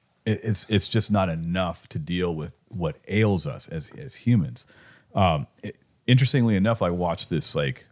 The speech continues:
little cheeky video yesterday of, uh, um, this lady who didn't, wanted to be an artist,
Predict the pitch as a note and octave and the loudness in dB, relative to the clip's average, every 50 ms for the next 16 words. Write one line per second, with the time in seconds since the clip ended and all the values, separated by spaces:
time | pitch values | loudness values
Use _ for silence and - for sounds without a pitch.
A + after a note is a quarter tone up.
0 | _ - G#2 F#2+ F#2 E2+ - - G#2 F#2 - F2+ D#2 C#2+ E2 D#2+ E2 D#2 D2+ C#2+ | _ -4 0 0 0 0 0 -2 -2 -2 -2 -4 -4 -2 -2 -2 -2 -2 -2 -2
1 | C2+ C2 C2 C2+ C#2 D2+ - - D#2 C#2+ C#2 C2+ C2+ C2+ C2+ C2 C2+ C2 C2 - | -4 -4 -6 -6 -8 -8 -8 -8 -8 -8 -8 -8 -8 -8 -10 -10 -10 -10 -10 -10
2 | - C#2 C2+ B1+ A1+ A1 - A2 _ _ _ - - _ _ _ _ _ _ _ | -12 -12 -12 -14 -14 -16 -20 -20 _ _ _ -12 -12 _ _ _ _ _ _ _
3 | _ _ _ _ _ _ _ _ - F2+ - - F#2 F2+ F2+ F2+ F2 E2+ D#2 C#2+ | _ _ _ _ _ _ _ _ -6 -6 -4 -2 0 0 0 2 2 2 0 0
4 | C#2+ C#2+ - - - G2 F#2 F2+ D#2+ D2 C#2 C2 - _ _ _ _ _ - A#2+ | -4 -6 -10 -4 0 0 2 2 2 0 -2 -4 -8 _ _ _ _ _ 2 2
5 | B2 C3 - - _ _ _ _ _ _ _ _ _ _ _ - - _ G#2 G2 | 2 2 -4 -10 _ _ _ _ _ _ _ _ _ _ _ -20 -10 _ 0 2
6 | G2+ A2 A#2 A#2 - G2 F#2+ F2 E2+ F2 E2+ C#2+ - - - - | 4 4 4 4 2 0 -2 0 0 -2 -4 -4 -6 -10 -14 -16